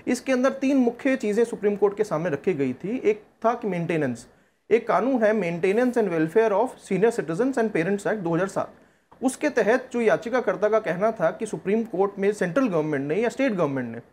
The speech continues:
अब तक कोई इसमें कार्य, अपने कोई स्टेप्स नहीं लिए हैं उस एक्ट को एक फ्रूटफुल एक्ट बनाने के चक्कर में। तो मेरा ये मानना है सुप्रीम कोर्ट ने इसमें दो चीज़ें कही हैं। पहला कहा है कि जो मेंटेनेंस तय करना, एक पेंशन तय करना सीनियर सिटीजन्स के लिए,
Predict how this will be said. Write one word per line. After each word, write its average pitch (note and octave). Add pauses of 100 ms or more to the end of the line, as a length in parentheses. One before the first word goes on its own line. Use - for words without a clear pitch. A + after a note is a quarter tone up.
(120)
अब G#3
तक C4+
कोई C4+ (180)
इसमें A#3+
कार्य, G3
अपने A3+
कोई A#3+
स्टेप्स C4
नहीं G3
लिए D#3
हैं A#3 (280)
उस C4
एक्ट A3+
को B3+
एक B3+
फ्रूटफुल A3+
एक्ट G#3
बनाने D#3
के E3
चक्कर -
में। A#2+ (580)
तो A#3
मेरा A#3
ये C#4+
मानना A3
है B3
सुप्रीम A#3
कोर्ट A3+
ने A#3
इसमें A#3
दो A3+
चीज़ें A#3
कही D#3+
हैं। G3+
पहला A3
कहा G#3+
है G#3+
कि A#3
जो A3+
मेंटेनेंस G3
तय F#3+
करना, C#3 (120)
एक G3+
पेंशन G#3+
तय F#3
करना D#3 (240)
सीनियर A#3+
सिटीजन्स D#3
के D3
लिए, -